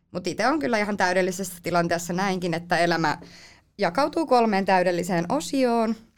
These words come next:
Et kivaan kotoiluun, unelmaduuniin ja täydelliseen harrastukseen. Ja toisaalta sitten kiipeilyn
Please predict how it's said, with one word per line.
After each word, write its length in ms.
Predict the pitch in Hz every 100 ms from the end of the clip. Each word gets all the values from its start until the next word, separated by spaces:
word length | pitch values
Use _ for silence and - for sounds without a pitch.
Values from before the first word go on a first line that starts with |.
| _
Et 80 | 185 -
kivaan 360 | 277 180 175
kotoiluun, 800 | 180 359 - 262 240 233 226 220 214 -
unelmaduuniin 960 | 240 226 220 196 202 196 196 190 190 - - - _
ja 60 | 185
täydelliseen 600 | 160 190 320 392 240 190
harrastukseen. 880 | 165 160 175 175 175 - 190 185 196 - _ _ _ _ _ - - _ -
Ja 60 |
toisaalta 500 | 254 302 381 330 302
sitten 360 | 285 269 - 247
kiipeilyn 560 | 247 247 220 208 208